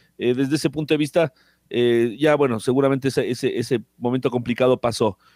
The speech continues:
Eh, justamente sobre eso, profe, ¿cómo está el grupo? Eh, ¿está ya recuperado? ¿Está,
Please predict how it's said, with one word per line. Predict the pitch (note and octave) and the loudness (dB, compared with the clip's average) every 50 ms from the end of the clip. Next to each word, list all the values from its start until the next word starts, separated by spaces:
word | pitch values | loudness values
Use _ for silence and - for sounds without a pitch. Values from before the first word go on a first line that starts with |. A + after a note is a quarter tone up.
| _ _ _ _ _ _ - | _ _ _ _ _ _ -18
Eh, | - - D2 D#2 D2+ E2 - - | -14 -12 -10 -10 -10 -10 -10 -6
justamente | - G3 A#3+ - C4 A#3+ A3+ G#3 E3+ - | -2 -2 0 2 2 0 0 0 -4 -2
sobre | - - G3 F#3 G3 | 0 2 4 4 4
eso, | F#3 - F#3 D#3 | 4 4 2 2
profe, | D#3+ E3 D3+ B2+ C#3 A#2+ A2+ - _ _ _ _ _ _ - | 2 2 2 2 0 -2 -2 -6 _ _ _ _ _ _ 0
¿cómo | G3 A3 B3+ | 0 2 2
está | A3+ - B3 | 2 2 2
el | A3+ G#3+ | 0 2
grupo? | F#3+ G#3+ G#3 E3 - D#3+ D3 C3+ C3 B2+ C3 C#3 _ _ - - - | 4 4 4 4 4 4 2 2 2 0 -6 -14 _ _ -20 -16 -10
Eh, | - C#3 D3 D3 C#3 C3 G#2+ - C#3+ | -6 -4 -4 -4 -6 -8 -10 -10 -8
¿está | D#3 - - G#3 G3 | -8 -2 2 2 4
ya | G3+ G#3+ G#3+ G#3 G#3 G#3 G3+ G3 F3 - - - | 4 6 4 4 4 2 2 0 -2 -4 -6 -10
recuperado? | - C3+ C#3+ D3+ F3+ D3+ E3 D#3 D#3+ F3 F3+ G3 G3+ G3 | -8 -4 -2 -2 -2 -2 -2 0 2 2 4 4 4 2
¿Está, | F#3 - F#3+ F#3 F#3 F3+ E3 | 2 2 2 4 4 4 2